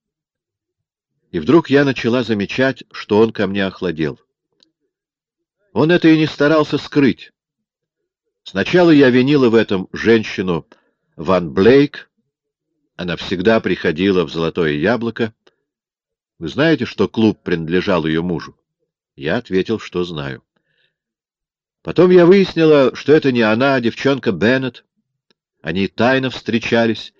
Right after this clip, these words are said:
с Ройсом. Я установила за ними слежку. Вместо того, чтобы утром быть в клубе, он катал её на машине.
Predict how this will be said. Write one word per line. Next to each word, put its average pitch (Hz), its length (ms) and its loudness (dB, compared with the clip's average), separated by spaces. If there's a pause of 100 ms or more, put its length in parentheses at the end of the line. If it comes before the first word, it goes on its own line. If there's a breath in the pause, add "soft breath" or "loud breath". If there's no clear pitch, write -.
(120)
с - 120 -14
Ройсом. 98 520 -4 (1000)
Я 143 160 0
установила 113 680 2
за 90 160 0
ними 107 200 -2
слежку. 98 640 -4 (1120)
Вместо 131 400 0
того, 156 220 4
чтобы 139 340 2
утром 123 380 2
быть 117 160 2
в - 80 -18
клубе, 123 480 4 (480)
он 104 160 -2
катал 147 400 2
её 135 160 4
на 127 100 -4
машине. 92 560 -6